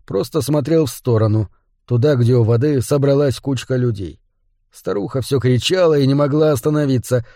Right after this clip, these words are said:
и успокоить ее было невозможно. Пошатываясь, трое наконец-то выбрались на берег.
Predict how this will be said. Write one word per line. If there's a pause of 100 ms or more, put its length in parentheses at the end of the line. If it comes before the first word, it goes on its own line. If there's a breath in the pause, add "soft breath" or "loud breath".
(200 soft breath)
и
успокоить
ее
было
невозможно. (580)
Пошатываясь, (380 soft breath)
трое
наконец-то
выбрались
на
берег.